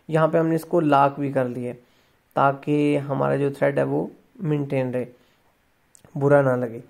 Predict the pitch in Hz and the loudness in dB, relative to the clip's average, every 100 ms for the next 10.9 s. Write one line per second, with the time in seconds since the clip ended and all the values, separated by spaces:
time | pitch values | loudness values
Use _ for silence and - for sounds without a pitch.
0 | _ _ _ - 131 131 151 156 165 156 | _ _ _ -10 -8 -2 2 4 4 4
1 | 160 165 165 156 151 151 147 143 151 156 | 2 2 4 4 2 0 0 0 2 2
2 | 151 147 143 147 151 151 151 151 156 151 | 0 -2 -2 -2 0 -2 -2 -4 0 0
3 | 143 135 131 - 139 - 143 143 147 143 | 2 0 0 -4 -6 -4 -2 -2 -6 -10
4 | 147 139 139 139 143 135 139 - 147 151 | -6 -4 -4 -4 -4 -4 -2 0 0 0
5 | 185 175 156 156 - _ _ _ 156 147 | -2 -2 -2 -4 -20 _ _ _ -2 0
6 | 139 143 143 151 147 - 156 143 143 151 | 2 0 2 0 0 -4 -6 -6 -2 -2
7 | 151 151 147 143 139 139 156 151 143 135 | 0 0 0 0 0 -2 -2 0 0 0
8 | 131 131 131 127 135 147 156 180 156 156 | 0 0 -6 -8 -6 -4 -2 -2 -4 -4
9 | 143 - _ _ 170 180 180 180 170 185 | -6 -8 _ _ 2 4 4 4 2 2
10 | 208 202 180 185 180 - 180 180 - | 0 -2 0 0 0 0 -2 -2 -8